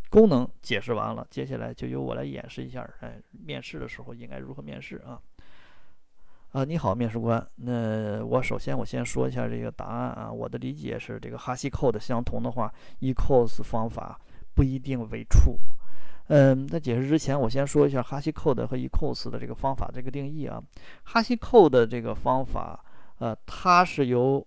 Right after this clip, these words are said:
object 提供的，然后那个所有的类都可以重写这个方法，呃，继承和重写这个方法。这个方法的目的就是计算出来对象的这个散列码儿。呃，这个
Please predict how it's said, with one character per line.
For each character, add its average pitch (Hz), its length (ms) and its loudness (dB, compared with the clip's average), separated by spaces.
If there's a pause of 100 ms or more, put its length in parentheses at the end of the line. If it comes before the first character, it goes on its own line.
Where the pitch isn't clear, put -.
(100)
object 135 520 4
提 - 180 -8
供 120 240 -8
的， 110 140 -12
然 117 160 -10
后 165 200 -4
那 135 140 -8
个 123 100 -10
所 170 220 -4
有 185 100 -2
的 120 120 4
类 143 260 0
都 175 280 -6
可 156 300 -2
以 127 160 -2
重 - 300 8
写 104 260 2
这 - 100 2
个 120 80 2
方 110 220 -4
法， - 240 -6 (540)
呃， 113 340 -6
继 151 160 0
承 131 160 -6
和 131 80 -6
重 147 180 2
写 135 140 0
这 123 100 0
个 123 80 -2
方 120 220 0
法。 95 180 -6 (140)
这 - 160 -10
个 147 80 -2
方 196 240 -2
法 98 220 -4
的 120 280 -4 (200)
目 233 280 4
的 120 140 0
就 123 160 2
是 117 80 0
计 170 160 0
算 135 180 0
出 123 140 -2
来 143 100 0
对 143 220 6
象 147 260 -2
的 123 140 -4
这 131 140 -8
个 123 240 -10 (380)
散 - 220 -2
列 170 200 6
码 127 100 -6
儿。 - 240 -14 (600)
呃， 139 140 0 (580)
这 269 160 6
个 220 160 10